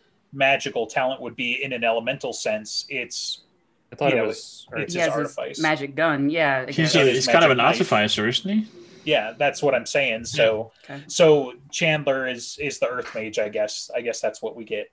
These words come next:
Speaker 1: You know, Yoshimo's air, Ramirez is water slash entropy. You know, he doesn't necessarily, he, he's not Katara, right, or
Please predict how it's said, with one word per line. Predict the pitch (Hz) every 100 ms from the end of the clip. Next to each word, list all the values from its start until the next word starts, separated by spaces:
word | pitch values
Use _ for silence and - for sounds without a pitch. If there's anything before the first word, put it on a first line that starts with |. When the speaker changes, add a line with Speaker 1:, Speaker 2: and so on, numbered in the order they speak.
| -
Speaker 1:
You | 135
know, | 117
Yoshimo's | 113 117 - 147 131 117 -
air, | 190 175 160 160 _ _
Ramirez | 143 135 131 127 117
is | 123 123
water | 143 135 135 135
slash | - 123 113 139
entropy. | 147 - 139 139
You | 139 131 127
know, | 127
he | 135
doesn't | 165 156 147
necessarily, | 131 - - 135 135
he, | 131 139 175
he's | - 147 147
not | 156 -
Katara, | 139 - 147 127 117 113
right, | 120 123 127
or | 113 107